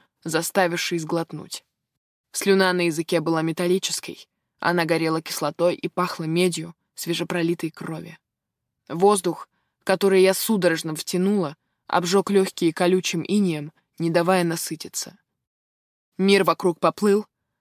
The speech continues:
краски мертвого леса за куполом растворились в серой муте, а внутри все затянулось морозной, ядовитой дымкой. Что за адское место? Паника пронеслась сквозь нарастающий звон в ушах.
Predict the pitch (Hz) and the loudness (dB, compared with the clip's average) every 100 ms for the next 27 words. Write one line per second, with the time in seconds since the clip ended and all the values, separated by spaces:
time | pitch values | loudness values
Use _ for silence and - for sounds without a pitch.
0 | _ _ - 190 180 - 175 175 175 170 | _ _ 0 0 2 -2 2 0 2 0
1 | 165 180 202 175 156 151 196 180 165 160 | 2 2 0 -2 -6 0 0 0 -2 -2
2 | 156 - 165 190 175 - - - 180 165 | -4 -2 2 2 2 -2 -6 0 2 2
3 | 175 202 - 160 - _ _ _ - 175 | 0 -2 -4 -12 -16 _ _ _ 0 2
4 | 180 165 202 208 - _ _ _ - 202 | 0 0 0 -2 -8 _ _ _ 0 2
5 | 180 185 190 185 185 170 170 160 180 185 | 2 0 0 2 2 0 0 2 2 0
6 | 151 - - _ - 175 180 175 165 170 | -6 -12 -20 _ -4 2 4 2 0 -2
7 | 165 156 - - - _ _ _ _ _ | -2 -6 -10 -20 -20 _ _ _ _ _
8 | _ _ _ _ - - - 214 202 196 | _ _ _ _ -8 -8 -2 0 0 -2
9 | 180 190 - - 185 180 185 170 - 160 | -2 -4 -4 -4 -2 0 0 -2 -8 -12
10 | - _ _ _ _ _ _ _ _ _ | -18 _ _ _ _ _ _ _ _ _
11 | 208 196 175 165 196 190 185 202 190 - | 2 2 -4 -4 0 0 2 2 2 0
12 | - 170 185 175 180 - 190 180 170 156 | -4 -2 0 0 0 2 2 2 -4 -2
13 | 190 190 175 175 - 156 - | 0 0 -2 -4 -6 -8 -14